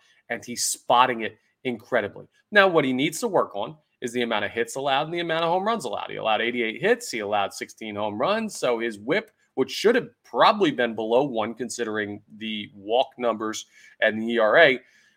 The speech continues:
was a little bit above. It was one point zero four seven, which is still a beautiful mark, and that's because the walks were so low. But the fact that he had sixteen walks in nearly a hundred innings and that whip's still over one just shows you he-, he's giving up a little bit too much contact,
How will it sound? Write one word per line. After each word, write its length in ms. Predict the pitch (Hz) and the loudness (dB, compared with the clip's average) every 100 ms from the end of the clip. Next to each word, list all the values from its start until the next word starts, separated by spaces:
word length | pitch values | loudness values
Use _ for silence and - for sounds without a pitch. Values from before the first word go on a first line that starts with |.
| _ | _
was 240 | 127 147 135 | 4 4 4
a 60 | |
little 300 | 147 254 277 | 0 2 4
bit 160 | 208 190 | 4 2
above. 340 | 117 104 - _ | 4 0 -2 _
It 60 | 123 | 0
was 160 | 120 | 0
one 200 | 113 165 | 2 0
point 280 | 165 175 156 | 0 -2 -2
zero 240 | 117 135 127 | 0 0 0
four 200 | - 113 | 0 -4
seven, 320 | - 98 90 | -2 -4 -6
which 160 | 98 | -10
is 60 | - | -6
still 180 | 147 120 | 2 2
a 40 | |
beautiful 540 | 98 107 123 151 151 131 | 0 -4 0 0 -2 -2
mark, 240 | 98 85 | -2 -4
and 80 | 92 | -6
that's 160 | 110 - | -6 -6
because 240 | 104 107 | -10 -8
the 80 | 104 | -6
walks 380 | 101 104 107 - | -4 -2 -2 -6
were 100 | 101 | -12
so 220 | - 98 | -4 -2
low. 280 | 98 107 - - | 2 0 -2 -16
But 100 | 104 | -14
the 80 | |
fact 340 | 101 143 139 - | 0 4 4 4
that 180 | 117 - _ _ - | 0 0 _ _ -4
he 60 | |
had 100 | 110 | -4
sixteen 440 | - 139 - 139 120 | -2 -6 -6 -4 0
walks 280 | 113 123 - | 0 0 -2
in 80 | 107 | -4
nearly 280 | 101 107 | -2 -2
a 60 | 98 | -4
hundred 320 | 113 101 98 | -4 -8 -4
innings 300 | 101 117 - _ _ - | -4 -4 -10 _ _ -10
and 80 | 104 | -2
that 160 | 104 | -2
whip's 220 | 110 110 | -2 -4
still 300 | - 117 113 | -2 0 2
over 200 | 113 104 | 0 -2
one 300 | 98 101 127 | -4 -2 -2
just 160 | 127 127 | -2 -4
shows 320 | - 143 131 | 2 4 4
you 200 | 143 151 - _ _ _ _ _ _ - _ _ - _ _ - | 2 0 -2 _ _ _ _ _ _ -20 _ _ -20 _ _ -6
he-, 120 | 175 | 0
he's 240 | 196 175 | 2 4
giving 260 | 190 185 185 | 6 8 8
up 120 | 180 | 6
a 40 | |
little 200 | 170 180 | 6 4
bit 220 | 180 196 - | 6 4 2
too 160 | 151 | 0
much 220 | 143 165 | 2 0
contact, 640 | - 220 233 - - _ | -2 -6 -6 -8 -12 _